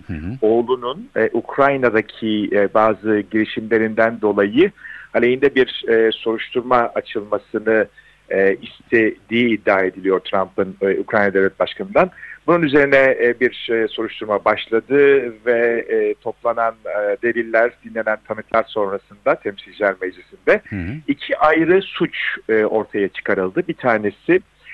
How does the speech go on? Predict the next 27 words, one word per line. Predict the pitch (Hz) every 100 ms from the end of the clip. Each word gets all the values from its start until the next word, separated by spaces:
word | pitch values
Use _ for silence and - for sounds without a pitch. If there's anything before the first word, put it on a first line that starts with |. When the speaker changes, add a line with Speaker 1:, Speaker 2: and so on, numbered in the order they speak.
| - - _ -
Speaker 2:
e, | 101 107 101 98 - _ _ _ _
aslında | - - - 120
kongrenin | - 151 135 127 147 175 -
görevini | 120 120 117 120 123 127 107 - - _
yapmasını | 117 117 120 113 - 123
engellemek, | 110 107 95 90 113 135
yani, | 113 107 104 104
e, | - 104
adaleti, | - 117 113 110 110 - 120 101 -
e, | 101
engellemek, | 101 95 101 101 98 101 98 92 - - -
e, |
Speaker 1:
Hı | 98 92
hı. |
Speaker 2:
suçu, | 104 - 113 - 120 165 _
e, | 104 98 -
iddia | 104 98 92
edilen | 95 92 90
suç. | - 185 - - - - - - -
E, | - 117 113 -
diğer, | 175 151 131 - -
e, | 113 113 110
taraftan | - 113 110 - 104 110
da | 160 180 -
aslında | - _ 120 156
Trump'ın | - 123 107 - 202 202
burada, | 117 117 151 185